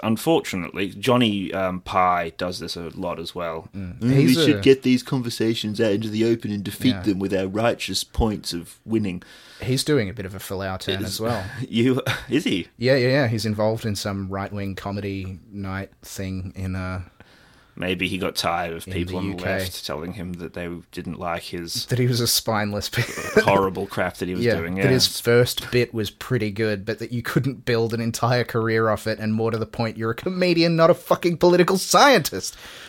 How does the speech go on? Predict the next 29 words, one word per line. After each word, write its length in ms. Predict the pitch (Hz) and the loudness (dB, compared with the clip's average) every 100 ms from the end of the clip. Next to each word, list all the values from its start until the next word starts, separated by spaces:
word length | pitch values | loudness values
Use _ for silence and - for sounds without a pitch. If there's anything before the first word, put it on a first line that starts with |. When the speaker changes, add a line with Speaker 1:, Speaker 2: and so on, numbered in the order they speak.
| - | 4
Speaker 2:
Jonathan 460 | 185 175 160 170 135 | 8 8 8 6 6
Pye 500 | 175 165 123 90 - - - - - | 8 10 10 6 0 -10 -20 -20 -2
Speaker 1:
And 440 | 131 120 113 110 101 | 4 6 6 2 2
Speaker 2:
Doesn't 220 | 233 240 | 4 6
he 80 | 226 | 6
fucking 400 | 208 214 220 214 | 6 6 6 8
know? 420 | 226 226 196 165 - - - - - - - - 131 | 10 12 12 10 8 -10 -16 -6 -4 -4 -4 2 8
Doesn't 240 | 269 247 226 | 8 10 10
he 60 | |
fucking 280 | 247 - 220 | 10 10 8
know? 580 | 220 233 - 403 147 - | 10 10 12 12 10 4
Speaker 1:
<laughs> 560 | - - 160 - - - | 0 2 2 0 -12 0
Speaker 2:
I 40 | |
shook 220 | 165 156 151 | 4 4 6
Speaker 1:
He 40 | |
Speaker 2:
my 100 | 113 | 4
headphones 440 | 107 113 107 95 98 | 4 2 2 2 2
off. 460 | 90 - - - | 0 -2 -16 0
Speaker 1:
He 220 | 156 143 151 | 6 6 6
and 140 | 143 | 6
Adam 280 | 123 120 107 | 4 4 0
Hills 340 | 107 104 107 | 0 0 0
have 120 | 113 117 | -2 2
both 260 | 117 117 | 2 2
missed 220 | 113 117 | 0 0
a 40 | 120 | 2
very 180 | 127 131 | 2 4
fundamental 560 | 135 135 131 127 143 | 2 2 2 0 0
point 260 | 156 175 | 2 2